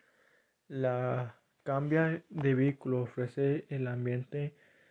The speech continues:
de conformar al conductor para realizar las actividades, las labores de forma cómoda. Comprar o rentar. También puedes adquirir un vehículo, puedes llevar a cabo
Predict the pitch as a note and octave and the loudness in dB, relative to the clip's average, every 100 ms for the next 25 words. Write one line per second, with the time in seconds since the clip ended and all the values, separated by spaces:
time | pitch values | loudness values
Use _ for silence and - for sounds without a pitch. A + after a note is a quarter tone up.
0 | _ C3 B2 - B2 A#2+ A#2 B2 - A#2 | _ -6 -6 -6 -8 -8 -8 -10 -8 -6
1 | A#2+ B2+ D#3 G3 _ _ _ C3 A#2+ A#2 | -2 2 0 -2 _ _ _ -8 -8 -8
2 | - A#2+ A#2 - B2 A2+ - _ _ B2+ | -10 -10 -10 -10 -8 -8 -12 _ _ -6
3 | B2 A#2+ B2+ B2 A#2+ A2+ B2+ C3 - C#3 | -4 -4 -2 -2 -2 -4 -4 -4 -4 -6
4 | C3+ C3 - B2+ B2 B2+ C3+ C#3+ B2+ B2+ | -6 -10 -6 -4 -2 -2 -4 -4 -4 -2
5 | A#2 A#2 A#2+ B2+ C3 _ _ _ _ _ | -4 -2 -2 -2 -4 _ _ _ _ _
6 | _ - C3 C#3 C#3 D#3+ C3 - B2+ A#2+ | _ -6 -2 0 0 0 -4 -2 -4 -4
7 | A#2 - _ _ _ _ _ - _ _ | -8 -14 _ _ _ _ _ -20 _ _
8 | _ C3+ B2+ C3+ D3 D#3 C#3+ B2 B2+ B2+ | _ -6 2 6 6 6 0 0 -4 -8
9 | - C3 C3+ C3 B2+ C#3+ D3+ D3+ - - | -8 -2 2 2 0 0 0 0 -4 -10
10 | C3+ - B2+ B2 A#2+ - C3 C3+ C3+ C#3 | -10 -4 -2 -2 -4 -12 -4 2 2 0
11 | - B2 A#2 - B2+ C3 C#3 A#2+ A#2 B2 | -4 -6 -6 -2 0 2 2 2 0 -2
12 | - B2 B2+ C3 | -4 -2 0 0